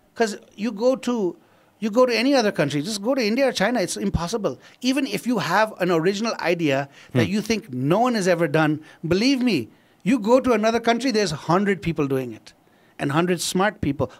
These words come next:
Speaker 1: hundred people who work hard, not like
Speaker 2: Hmm।
Speaker 1: Nepalese। त्यहाँ त बिहान छ बजे अफिस पुग्छ, यहाँ त दस बजे नि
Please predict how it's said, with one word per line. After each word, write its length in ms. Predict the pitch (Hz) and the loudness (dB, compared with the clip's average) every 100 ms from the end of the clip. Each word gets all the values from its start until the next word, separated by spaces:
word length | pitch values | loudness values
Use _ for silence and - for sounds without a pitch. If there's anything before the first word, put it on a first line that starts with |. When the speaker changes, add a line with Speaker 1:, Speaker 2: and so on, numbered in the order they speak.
| - | -4
Speaker 1:
hundred 240 | 202 233 | -2 -2
people 220 | 226 214 220 | -6 -6 -4
who 80 | 147 | -4
work 340 | 139 190 196 | -2 -2 -2
hard, 300 | 156 127 98 | -2 -4 -4
not 160 | 135 160 | -8 -4
like 120 | 151 | -2
Speaker 2:
Hmm। 60 | 175 | -2
Speaker 1:
Nepalese। 440 | 175 180 151 - - _ _ _ _ _ _ _ - | -2 -4 -8 -8 -18 _ _ _ _ _ _ _ -2
त्यहाँ 140 | 196 | 0
त 60 | 208 | 0
बिहान 180 | 160 196 | 0 0
छ 120 | - 208 226 | 2 2 2
बजे 120 | 214 | 0
अफिस 280 | 165 151 127 | -2 -4 -12
पुग्छ, 200 | 143 - | -14 -8
यहाँ 200 | 151 190 | -4 -4
त 60 | 180 156 | -4 -2
दस 160 | 170 165 | -2 -2
बजे 140 | 175 | -6
नि 100 | 214 | -6